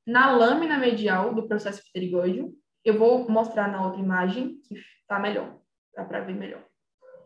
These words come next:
E sua inserção vai ser no ramo da mandíbula, no ângulo da mandíbula, na verdade. Tá bem? E aí ele tem função de elevar e fazer a movimentação lateral da mandíbula.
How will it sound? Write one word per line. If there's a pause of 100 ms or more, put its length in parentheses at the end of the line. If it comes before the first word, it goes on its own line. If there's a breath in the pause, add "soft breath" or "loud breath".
(100)
E
sua
inserção
vai
ser
no
ramo
da
mandíbula, (160)
no
ângulo
da
mandíbula,
na
verdade. (420)
Tá
bem? (1800)
E
aí
ele
tem
função
de
elevar
e
fazer
a
movimentação
lateral
da
mandíbula.